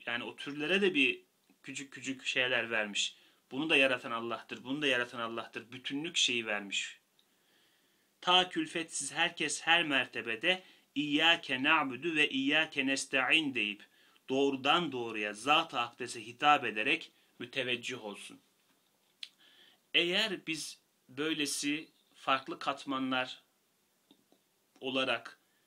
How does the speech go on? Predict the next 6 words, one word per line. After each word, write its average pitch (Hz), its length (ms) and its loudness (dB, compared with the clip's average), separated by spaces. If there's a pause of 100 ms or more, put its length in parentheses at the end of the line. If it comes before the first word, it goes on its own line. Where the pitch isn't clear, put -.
(240)
bütünlüklerle 139 960 0
muhatap 135 460 -2
olmasak, 131 680 -4 (640)
farklı 143 420 -6
bütünlük 143 420 -6
algılarına 127 840 0